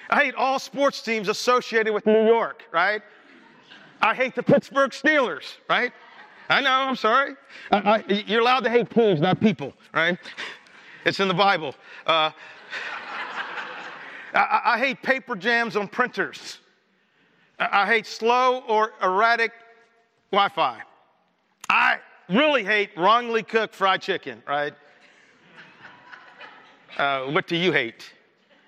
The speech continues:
Now, the, a second list of things that I hate is not so trivial. I hate abortion. I hate child abuse. I hate racism of any kind.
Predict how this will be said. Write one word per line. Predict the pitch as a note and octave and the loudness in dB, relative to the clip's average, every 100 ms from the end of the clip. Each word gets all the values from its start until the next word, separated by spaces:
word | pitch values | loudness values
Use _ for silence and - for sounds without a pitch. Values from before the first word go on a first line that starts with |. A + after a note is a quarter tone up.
| _ _ _ _ _ _ - | _ _ _ _ _ _ -4
Now, | F3+ | -2
the, | E3+ D#3+ _ _ _ _ _ _ _ _ _ - | -2 -6 _ _ _ _ _ _ _ _ _ -8
a | |
second | C4 D4 C#4 C#4+ | 0 2 2 2
list | A3+ - | 2 0
of | G3 | -2
things | - G3 F#3+ | 0 0 2
that | F#3+ F3 | 2 4
I | E3+ | 2
hate | E3 F#3 F3 | 2 2 2
is | D#3+ | 0
not | F#3 | -4
so | F3 | -4
trivial. | E3+ G#3 F3+ C#3 G2+ _ _ _ _ _ _ _ _ _ _ _ _ _ - | -2 0 0 -2 -10 _ _ _ _ _ _ _ _ _ _ _ _ _ -4
I | D3 | 0
hate | E3 | 0
abortion. | D#3 F3 E3 C3 A2 _ _ _ _ _ _ _ _ _ _ _ _ _ | 0 -4 -4 -8 -18 _ _ _ _ _ _ _ _ _ _ _ _ _
I | C3+ | 0
hate | D#3 | 0
child | - E3+ E3 | 2 0 0
abuse. | B2+ A#2+ A#2 - - _ _ _ _ _ _ - | -6 -16 -20 -20 -20 _ _ _ _ _ _ -2
I | D#3+ | 0
hate | G3 D#3+ | 0 0
racism | F#3 G#3 - G3 F3 E3+ | 2 2 0 0 2 2
of | |
any | F#3 F3+ | 4 2
kind. | F#3 E3+ B2+ | 2 -2 -4